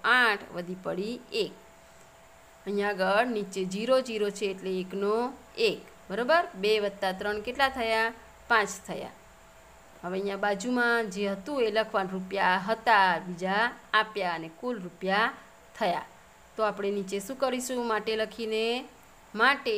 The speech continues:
સરવાળો પાંચસોથી વધારે એટલે કે પાંચસો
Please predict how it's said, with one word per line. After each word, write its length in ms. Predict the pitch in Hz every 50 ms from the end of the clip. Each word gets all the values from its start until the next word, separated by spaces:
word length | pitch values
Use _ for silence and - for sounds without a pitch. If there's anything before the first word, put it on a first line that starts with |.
| 202 190 180
સરવાળો 580 | 185 185 - 214 208 208 247 262 269 262 240 214 214 196 190 185 190 -
પાંચસોથી 1040 | 180 180 185 208 220 220 - - - 302 285 277 277 269 269 - - 226 214 208 208 208 190
વધારે 520 | 185 175 185 185 185 185 190 196 196 202 214 214 214 -
એટલે 240 | 185 185 - 185 190 185 190
કે 80 | 196 185 185 185
પાંચસો 440 | 180 175 175 202 208 196 - 277 269